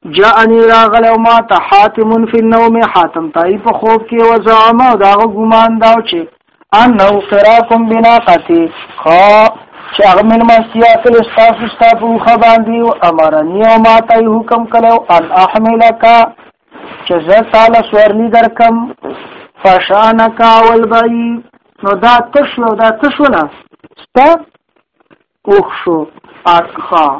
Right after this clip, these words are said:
ودفعه إليهم وانصرف. دې ته حواله کو، دې ته لاړو.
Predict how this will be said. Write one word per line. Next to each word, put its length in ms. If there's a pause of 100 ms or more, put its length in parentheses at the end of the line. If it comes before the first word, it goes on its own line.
(840)
ودفعه 760 (120)
إليهم 760 (100)
وانصرف. 640
دې 400
ته 160
حواله 460
کو، 160
دې 320
ته 80
لاړو. 760